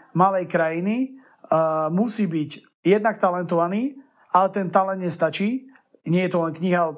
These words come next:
Jeffa Golvina, a, Colvina, ale je to, je to naozaj tak. A musia tí hráči na sebe systematicky, profesionálne pracovať aj z pohľadu,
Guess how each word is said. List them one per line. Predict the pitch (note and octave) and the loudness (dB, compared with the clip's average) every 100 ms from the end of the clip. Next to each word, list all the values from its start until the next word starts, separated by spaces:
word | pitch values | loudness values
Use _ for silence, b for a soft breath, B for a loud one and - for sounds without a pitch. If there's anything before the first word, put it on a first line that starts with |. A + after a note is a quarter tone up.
| D3+ | -4
Jeffa | D3 E3+ F3+ | -2 0 0
Golvina, | D3+ E3+ E3+ F3 F#3 | 2 0 0 0 0
a, | F3+ D#3 D#3 D#3 | 0 -2 -2 -2
Colvina, | D3 F3+ F3 F#3 E3+ | 0 0 2 0 0
ale | E3 E3+ | -2 -2
je | |
to, | E3+ E3 B B D#3+ | -2 -4 B B -2
je | |
to | D#3+ | 0
naozaj | F3+ F3+ E3+ | 2 0 -2
tak. | E3 F#3 A#3 - B B - | 0 -2 -4 -14 B B -2
A | E3 E3 D#3+ | 0 2 0
musia | F3 A3+ A3 G3+ | 0 -2 0 0
tí | F#3+ E3+ | -2 -2
hráči | E3+ F#3 F3+ F3 | 0 0 0 -2
na | E3+ | -2
sebe | F3+ E3 D#3+ | -2 -2 -2
systematicky, | - G3 G3+ F3+ D#3+ D#3 - D3 | -2 -2 -2 -2 -4 -6 -4 -2
profesionálne | F3+ D#3+ E3+ F3 E3+ D#3+ D3+ C#3+ C#3+ B - - | -2 -2 -4 -2 -2 -2 -4 -6 -10 B -6 2
pracovať | E3 D#3+ G3+ G#3 A3+ G#3 | 2 2 0 0 0 0
aj | F3 | -2
z | F3 | 0
pohľadu, | F3 D#3+ E3+ D#3 | -2 0 0 0